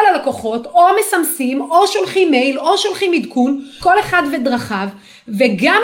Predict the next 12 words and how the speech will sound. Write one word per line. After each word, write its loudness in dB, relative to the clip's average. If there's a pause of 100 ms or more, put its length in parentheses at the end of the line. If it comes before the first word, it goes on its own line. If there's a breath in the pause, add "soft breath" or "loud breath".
הצלחתם -2
לקדם 0
את -2
העסק -2
שלכם, -8
לעדכן -2 (100)
את 0
הלקוחות -4
שלכם -4
במה -2
קורה, -2 (380 loud breath)
וגם 0